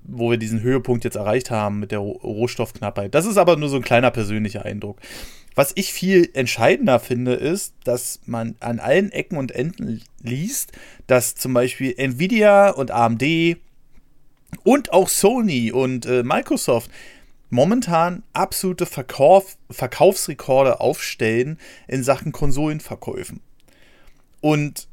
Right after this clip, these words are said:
wenn du nach, in, also wenn Sony oder Microsoft an die Öffentlichkeit gehen und sagen, warum ist das so, dass man keine PlayStation fünf,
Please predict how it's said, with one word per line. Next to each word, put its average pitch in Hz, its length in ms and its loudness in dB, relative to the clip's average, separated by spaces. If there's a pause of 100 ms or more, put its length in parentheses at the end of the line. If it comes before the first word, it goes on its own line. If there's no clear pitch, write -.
(140)
wenn 160 260 4
du 190 140 2
nach, 151 340 2 (1000)
in, 147 240 -4 (260)
also 131 180 2
wenn 139 140 2
Sony 226 380 4
oder 143 140 6
Microsoft 180 600 2
an 139 140 -2
die 139 100 -4
Öffentlichkeit 139 720 -2
gehen 110 200 -4
und 110 140 -6
sagen, 107 520 -2
warum 143 680 2
ist 185 220 0
das 180 140 4
so, 165 160 2
dass 147 160 0
man 131 140 -2
keine 131 200 0
PlayStation 127 540 -2
fünf, 226 400 -2